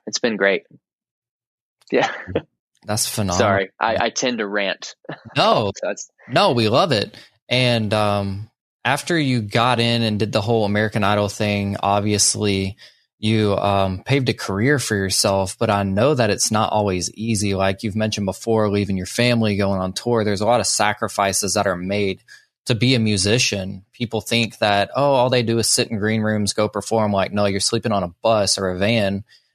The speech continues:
Speaker 2: um, whatever you have at that point, and you're
Speaker 1: Yeah.
Speaker 2: not really getting sleep, sleep. You're resting because your body needs it, but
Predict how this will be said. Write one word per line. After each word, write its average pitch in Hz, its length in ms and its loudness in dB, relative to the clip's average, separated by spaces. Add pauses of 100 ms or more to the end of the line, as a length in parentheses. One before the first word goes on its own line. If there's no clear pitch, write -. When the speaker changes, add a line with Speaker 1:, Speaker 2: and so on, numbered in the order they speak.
(140)
Speaker 2:
um, 95 460 0
whatever 107 320 0
you 98 160 -2
have 113 340 0
at 92 140 -2
that 92 200 -2
point, 131 420 -2 (420)
and 110 280 2
you're 104 100 0
Speaker 1:
Yeah. 117 80 2
Speaker 2:
not 123 120 0
really 113 260 0
getting 98 460 -2
sleep, - 420 -2
sleep. 101 440 -2
You're 101 360 -2
resting 113 460 0
because 98 440 -2
your 95 100 -4
body 104 340 2
needs 107 340 0
it, 98 220 -2
but 95 320 -2